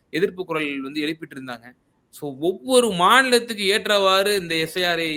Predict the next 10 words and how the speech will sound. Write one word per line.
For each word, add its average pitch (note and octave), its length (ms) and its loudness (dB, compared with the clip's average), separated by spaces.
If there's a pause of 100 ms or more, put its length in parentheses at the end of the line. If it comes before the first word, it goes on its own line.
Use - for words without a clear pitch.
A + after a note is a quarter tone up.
(160)
கொண்டு D3+ 240 -10
வருவதற்கான D3+ 420 -6
வாய்ப்புகள் C#3+ 400 -6
இருக்கா? C3 420 -6
பாஜக D3 640 -4
திட்டமிட்டு D#3+ 680 -4
இந்த D3 260 -4
அவங்களுடைய D3 480 -4
அஜெண்டாவை D3 480 -4 (180)
புகுத்துவதற்கு C#3 760 -8